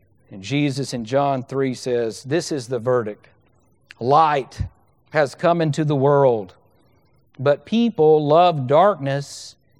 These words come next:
instead of light because their deeds were evil.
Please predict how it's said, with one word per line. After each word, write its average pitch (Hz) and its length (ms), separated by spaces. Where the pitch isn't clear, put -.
instead 175 560
of 156 120
light 156 680
because 175 580
their 165 220
deeds 160 560
were 156 220
evil. 139 680